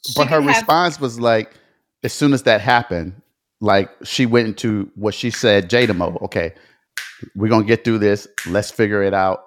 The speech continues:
Speaker 2: Yeah, yeah, yeah."
Speaker 1: And during this interview, you could have done the same. Let's go into Jada mode. This book is not about Will. This book is about me and my experiences as a person, not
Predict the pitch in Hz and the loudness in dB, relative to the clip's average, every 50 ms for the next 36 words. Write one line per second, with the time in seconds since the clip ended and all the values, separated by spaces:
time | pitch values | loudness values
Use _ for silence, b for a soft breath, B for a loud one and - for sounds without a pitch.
0 | _ 107 101 92 95 95 87 92 95 98 95 92 82 80 247 220 208 226 226 214 | _ -6 -4 -2 -2 -2 -4 -2 -2 -2 -2 0 0 -2 -2 -2 -2 -2 -2 -2
1 | 220 214 214 208 208 - - - 202 202 202 233 226 240 269 294 302 269 214 190 | -2 -2 -4 -4 -4 -4 -4 -4 -4 -4 -6 -6 -6 -4 -4 -4 -4 -6 -6 -8
2 | 185 - 214 196 180 - - 170 165 165 - - - - 160 120 113 - - _ | -6 -4 -2 -2 -2 -4 -4 -8 -8 -6 -4 -2 -2 -2 -4 -6 -10 -14 -18 _
3 | _ _ _ _ - - 208 214 - 226 220 202 196 196 208 - 202 170 180 185 | _ _ _ _ -6 -4 -4 -2 0 0 0 0 -2 -2 -4 -6 -6 -2 -2 -2
4 | 180 185 185 202 208 226 240 254 269 254 202 - - 170 185 170 - - - 196 | 0 0 -2 -2 -2 0 2 2 2 0 0 -4 -6 -4 -4 -4 -2 -4 -6 -4
5 | 196 185 180 180 185 180 180 185 185 185 190 170 - - - - 165 170 180 185 | -2 -2 -2 -2 -2 -2 0 0 0 0 -2 -2 -2 -4 -8 -8 -6 -4 -2 0
6 | 208 240 262 277 b b b b _ - 214 220 208 180 202 202 202 202 208 214 | 0 0 -2 -4 b b b b _ -2 0 0 0 0 -2 -4 -4 -2 -2 -2
7 | 214 - - 196 190 190 - 185 190 190 202 226 247 247 - 185 185 180 175 175 | -2 0 0 0 0 -2 -6 -10 -6 -4 -2 0 0 -2 -2 -4 -6 -4 -2 -2
8 | 175 180 175 - - - - - 175 170 165 170 190 220 220 214 - - 247 262 | 0 -2 -4 -6 -8 -8 -6 -6 -6 -6 -4 -2 -2 -2 -2 -2 0 0 0 0
9 | - - - - 175 175 180 - - - 185 175 - - _ _ - - 202 196 | 0 -2 -2 0 0 0 0 -2 -2 -4 -6 -6 -8 -14 _ _ -10 -6 -4 -4
10 | 208 208 - - - 247 262 254 247 240 - 180 190 185 180 185 180 170 | -2 -2 0 0 2 2 2 0 -2 -4 -6 -6 -4 0 0 2 0 0